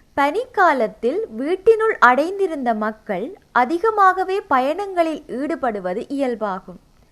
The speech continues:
இந்நிலையில் எப்படி வரக்கூடிய அனர்த்தங்களை தவிர்க்கலாம் என்பதற்கு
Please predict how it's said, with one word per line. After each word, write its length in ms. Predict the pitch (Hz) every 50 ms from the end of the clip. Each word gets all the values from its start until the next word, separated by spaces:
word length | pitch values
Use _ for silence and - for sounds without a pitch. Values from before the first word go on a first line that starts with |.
| _ _ _ _ _ _ _ _ _ _
இந்நிலையில் 880 | - 320 339 370 370 339 302 320 349 381 381 285 226 196 220 277 - _ _ _ _ _ _
எப்படி 500 | - 277 285 - - - 466 508 523 494
வரக்கூடிய 800 | 339 262 254 262 294 339 330 - - 381 392 359 370 403 381 370 -
அனர்த்தங்களை 800 | 240 254 269 320 349 349 - 427 415 403 381 359 359 381 381 381
தவிர்க்கலாம் 760 | - 269 233 220 254 330 - - - 427 415 392 370 349 -
என்பதற்கு 880 | - - 233 233 226 220 226 180 202 196 175 - _ - 233 269 339